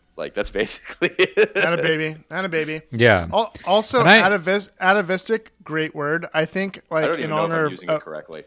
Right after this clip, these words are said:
Speaker 2: No, no, it's great. In, in honor of Rich Yeselson, we should use revanchist as well.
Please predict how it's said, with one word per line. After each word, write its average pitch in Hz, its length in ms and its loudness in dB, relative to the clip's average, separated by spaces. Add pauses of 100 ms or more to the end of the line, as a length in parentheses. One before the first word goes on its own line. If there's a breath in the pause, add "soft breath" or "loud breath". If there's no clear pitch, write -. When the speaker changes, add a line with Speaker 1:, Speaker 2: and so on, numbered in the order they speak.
(120)
Speaker 2:
No, 269 120 -4
no, 247 140 2
it's 143 120 -4
great. 175 260 -4
In, 175 120 -6
in 185 160 -8
honor 202 260 0
of 160 120 -4
Rich 175 260 -6
Yeselson, 196 480 -4
we 190 100 -4
should 165 160 -8
use 156 340 -4
revanchist 147 800 -6
as - 120 -16
well. 135 240 -10